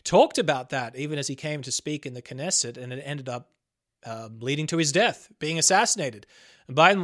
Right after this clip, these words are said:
Muslim Brotherhood inside Egypt. Because there's a huge population of Arabs that do not like Israel, but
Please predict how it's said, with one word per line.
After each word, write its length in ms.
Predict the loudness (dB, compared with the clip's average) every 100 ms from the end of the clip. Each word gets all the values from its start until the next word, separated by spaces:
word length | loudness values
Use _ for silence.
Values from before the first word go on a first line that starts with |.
| -4
Muslim 380 | 0 0 0 0
Brotherhood 400 | -2 -2 -4 -4
inside 380 | -4 -4 -6
Egypt. 420 | -4 -6 -8 -14 -20 -20 -20 -4
Because 240 | 2 4
there's 160 | 4 2
a 40 |
huge 360 | 0 2 2 2
population 600 | 0 2 2 2 0 -2
of 80 | 0
Arabs 420 | 2 2 0 -6
that 240 | -8 -4
do 220 | 0 0
not 300 | 0 -2 -4
like 300 | -6 -6 -6
Israel, 680 | -6 -6 -6 -10 -12 -12 -4
but 360 | 2 4 2